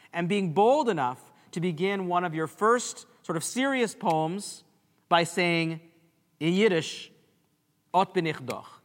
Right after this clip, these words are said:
Hineni, here I am." But who's calling you in nineteen thirty-two, thirty-three, thirty-four? Sutzkever is not being called by God. His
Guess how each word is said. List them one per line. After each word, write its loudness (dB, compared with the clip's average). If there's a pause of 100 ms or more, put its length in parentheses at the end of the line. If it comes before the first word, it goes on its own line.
(100)
Hineni, 2 (460)
here 2
I 6
am." -2 (580)
But 4
who's 4
calling 4
you -6 (800)
in -2
nineteen 0
thirty-two, 0
thirty-three, -4
thirty-four? -4 (180)
Sutzkever -4
is -2
not 4
being -4
called 2
by 2
God. 2 (760)
His 2